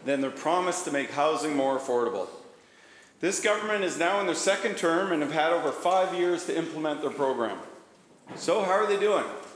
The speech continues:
Well, B C now has the highest housing prices in North America, third highest on the planet.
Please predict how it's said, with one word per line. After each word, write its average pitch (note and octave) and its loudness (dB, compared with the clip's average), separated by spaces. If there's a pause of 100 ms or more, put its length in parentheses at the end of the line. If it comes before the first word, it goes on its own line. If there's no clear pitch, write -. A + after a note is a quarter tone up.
Well, D3+ 0 (760)
B A3+ 0
C A3+ 0
now G3+ 4
has F#3 0
the D#3 2
highest G#3+ 0
housing F#3+ 0
prices F3 0
in C3+ 0
North D3 0
America, E3+ 0 (360)
third G3+ 2 (140)
highest D#3+ -2
on C#3+ 0
the C#3 0
planet. C3+ 0